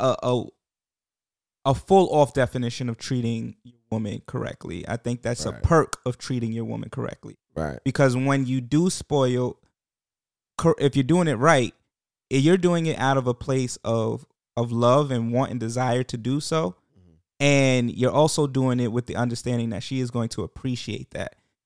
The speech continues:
Speaker 1: When you try to spoil somebody and they either don't appreciate it or you're doing it for other reasons, then that's, it can end up to be toxic. Um, so yeah, I think just, just making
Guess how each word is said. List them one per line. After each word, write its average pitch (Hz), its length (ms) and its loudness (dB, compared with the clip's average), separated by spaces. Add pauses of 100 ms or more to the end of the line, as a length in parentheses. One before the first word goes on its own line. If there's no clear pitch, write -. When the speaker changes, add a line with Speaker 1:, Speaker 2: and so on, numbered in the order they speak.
(140)
Speaker 1:
When 127 160 4
you 156 140 -2
try 180 260 4
to 147 80 2
spoil 151 440 0
somebody 135 540 0
and 123 80 0
they 127 80 0
either 120 320 -2
don't 117 240 -4
appreciate 160 580 -4
it 156 160 -2 (380)
or 135 240 6
you're 123 180 2
doing 120 380 0
it 113 180 -2
for 110 400 -4 (480)
other 131 300 4
reasons, 151 600 -4 (760)
then 135 580 2
that's, - 520 -4 (360)
it 117 280 -4
can 127 180 -2
end 113 240 -2
up 107 60 -6
to - 100 -8
be 113 140 -8
toxic. - 440 -8 (440)
Um, 113 640 -2 (1040)
so 160 240 2
yeah, 170 260 4
I 135 60 2
think 175 240 -4
just, - 380 -6
just 147 220 -4
making 143 600 -2